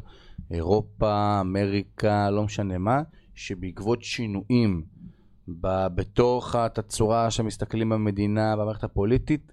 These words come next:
זה עשה שינוי שעד היום אנחנו רואים שהוא קיבל מגמה, כי אם אנחנו מסתכלים, משלוש נקודה אחד שתיים שהיה שקל דולר, אנחנו רק במגמת עלייה. שזה גם תמונת ראי, אס אנד פי עלה, שקל זה.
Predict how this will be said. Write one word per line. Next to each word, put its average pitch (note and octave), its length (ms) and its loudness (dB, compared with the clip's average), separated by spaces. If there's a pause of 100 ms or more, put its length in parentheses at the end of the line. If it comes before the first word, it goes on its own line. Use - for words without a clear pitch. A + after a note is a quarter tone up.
(120)
זה F2+ 280 -4
עשה G#2+ 240 2
שינוי A2 400 -2
שעד G#2+ 380 -4
היום G#2+ 300 2
אנחנו G2 280 -6
רואים G2+ 300 0
שהוא F#2+ 340 -8
קיבל G2+ 240 -2
מגמה, G#2 340 2
כי D3+ 160 -2
אם B2+ 100 2
אנחנו A2 160 -2
מסתכלים, C#3+ 420 -2 (460)
משלוש B2 380 2
נקודה A2 560 2
אחד G#2 220 -2
שתיים G#2 380 0
שהיה G2 600 0
שקל G#2 300 -2
דולר, E3+ 360 4
אנחנו A2+ 420 0 (160)
רק C3+ 200 2
במגמת B2 320 4
עלייה. A2+ 220 4 (540)
שזה F#2+ 460 -4
גם A2+ 200 0
תמונת G2+ 340 -4
ראי, F#2 180 -2
אס F#2 140 -4
אנד F2+ 100 -6
פי F#2 100 -8
עלה, A2+ 320 -4
שקל G2 320 -10
זה. B2+ 120 0